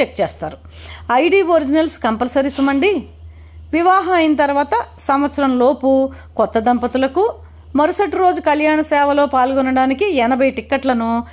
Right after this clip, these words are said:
కరెంట్ బుకింగ్ పద్ధతిన లక్కీ డ్రాలో తిరుమల నిర్దేశిత కౌంటర్లో అలాట్ చేస్తారు.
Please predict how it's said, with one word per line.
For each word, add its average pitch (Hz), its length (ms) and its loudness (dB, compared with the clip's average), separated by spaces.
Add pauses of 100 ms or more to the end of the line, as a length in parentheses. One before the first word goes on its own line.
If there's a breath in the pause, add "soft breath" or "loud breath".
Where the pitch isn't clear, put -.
(220 loud breath)
కరెంట్ 302 300 0
బుకింగ్ 277 420 0
పద్ధతిన 233 400 0 (460 loud breath)
లక్కీ 269 340 0
డ్రాలో 247 460 2 (300)
తిరుమల 349 340 2
నిర్దేశిత 285 600 0
కౌంటర్లో 233 520 0
అలాట్ 214 400 0
చేస్తారు. 165 380 -6